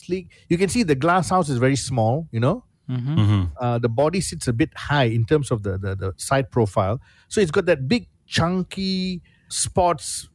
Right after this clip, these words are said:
Speaker 1: vehicle look, you know. And, you know, some might even say it's not even a S U V. It's like a sports car with big wheels, you know?
Speaker 3: Hmm.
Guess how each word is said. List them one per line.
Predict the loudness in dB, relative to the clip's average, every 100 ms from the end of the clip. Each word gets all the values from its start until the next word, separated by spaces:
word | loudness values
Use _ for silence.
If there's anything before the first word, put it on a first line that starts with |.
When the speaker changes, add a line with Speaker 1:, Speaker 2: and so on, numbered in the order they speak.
| -10
Speaker 1:
vehicle | 0 0 0 2 2
look, | 4 2 0
you | -6
know. | -2
And, | -2 0
you | 0
know, | 0 0 -4
some | 0 2
might | 2
even | 2 0 -4
say | 0 2
it's | 2 -2
not | 0 0
even | 0 -2 -2
a | -2 -6 -14 _ 0
S | 0 0
U | 0
V. | 2 0
It's | -2 0
like | 0
a | 0
sports | 0 0 0
car | 0 0 2
with | 0 0
big | -2 0 0
wheels, | 2 2 0
you | 0
know? | 0 -2 _ -20 -20 _
Speaker 3:
Hmm. | -2